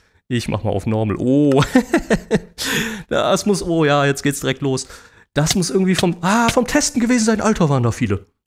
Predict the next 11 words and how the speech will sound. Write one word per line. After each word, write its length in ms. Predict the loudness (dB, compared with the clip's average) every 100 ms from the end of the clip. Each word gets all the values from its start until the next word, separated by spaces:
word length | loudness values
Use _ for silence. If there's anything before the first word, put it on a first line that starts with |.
| _ _ _ _
Alter, 320 | -4 0 2
waren 160 | 2 2
da 100 | 0
viele. 380 | 0 0 0 -4 _ _ _ _ -6
Äh, 280 | 0 2 2
Creeper. 420 | 0 -2 0 -2 -4 0
Ja, 360 | 2 4 2
viel 200 | 2 2
besser 300 | 2 2 0
jetzt. 320 | 2 0 -2
Mhm. 400 | 0 2 2 0